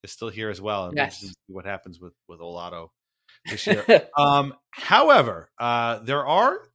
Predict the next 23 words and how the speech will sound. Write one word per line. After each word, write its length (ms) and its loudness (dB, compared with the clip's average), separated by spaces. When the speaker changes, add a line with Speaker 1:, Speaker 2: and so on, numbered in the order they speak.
Speaker 1:
a 80 2
few 340 -6
Islanders 540 0
names 580 -10
that 300 -4
are 120 -6
missing, 360 -12
and 600 -20
they 180 -10
are 180 -12
players 480 -10
that 160 -12
we 140 -14
have 120 -16
become 320 -18
familiar 340 -2
with 460 -2
throughout 420 -10
the 60 -20
many 200 -12
years 320 -8
together 380 -12
here 440 -12